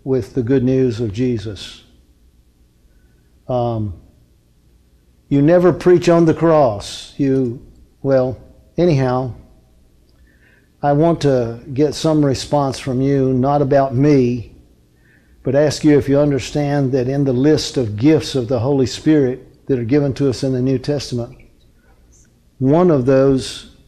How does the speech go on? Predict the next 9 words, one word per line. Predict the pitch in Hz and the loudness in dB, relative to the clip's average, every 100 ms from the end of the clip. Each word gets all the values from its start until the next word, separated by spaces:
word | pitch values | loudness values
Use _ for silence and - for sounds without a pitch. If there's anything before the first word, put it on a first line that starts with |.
| _ | _
is | 131 120 | -6 -4
the | 127 | -4
sharing | - 156 156 151 147 151 | -2 0 0 0 -2 -6
or | 127 123 | -4 -4
the | 127 120 | -2 -2
giving | 113 147 151 151 143 | 0 0 2 0 -2
or | 139 123 123 | -4 -4 -2
the | 127 131 | -2 -2
interest | 139 - 123 - - | -4 -4 -6 -8 -16